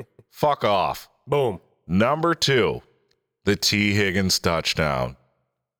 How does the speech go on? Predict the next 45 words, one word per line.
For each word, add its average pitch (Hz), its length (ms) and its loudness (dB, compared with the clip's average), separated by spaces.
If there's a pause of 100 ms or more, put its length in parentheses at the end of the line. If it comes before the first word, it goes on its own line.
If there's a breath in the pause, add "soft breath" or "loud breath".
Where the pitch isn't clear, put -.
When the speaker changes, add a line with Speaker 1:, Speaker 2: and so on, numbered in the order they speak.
(140)
Speaker 1:
Missed. 139 280 -2
Speaker 2:
Seventy-five 151 760 0
yards 123 480 0
from 101 180 -4
Joe 113 320 2
Burrow 98 720 2 (280)
to 101 640 2 (320)
T 123 180 0
Higgins. 80 540 -4 (160)
Speaker 1:
Just 240 180 0
a 226 60 0
seventy-five 220 420 0 (120)
Speaker 2:
And 160 80 0
Speaker 1:
yard 196 260 -2
bomb? 175 500 0 (100)
Speaker 2:
Uh, 131 60 2
well, 123 460 2 (100)
Speaker 1:
Oh, 170 100 2
what 170 220 2
Speaker 2:
there 135 100 2
Speaker 1:
a 131 40 0
Speaker 2:
was 131 160 2
a 127 60 2
little 139 220 2
bit 160 140 2
of 147 80 -2
controversy 110 760 0
there 90 340 2
because, 95 460 0
you 98 80 0
know, 87 260 0
he 98 180 0
had, 95 320 0
uh, 90 260 2
Jalen 98 520 0
Ramsey 92 440 0
wrapped 82 380 0
all 82 300 2
around 78 380 0
him. 87 220 -2 (280)
And, 120 460 0
uh, 117 320 2
you 110 160 -2
know, 113 240 2
he 120 320 -2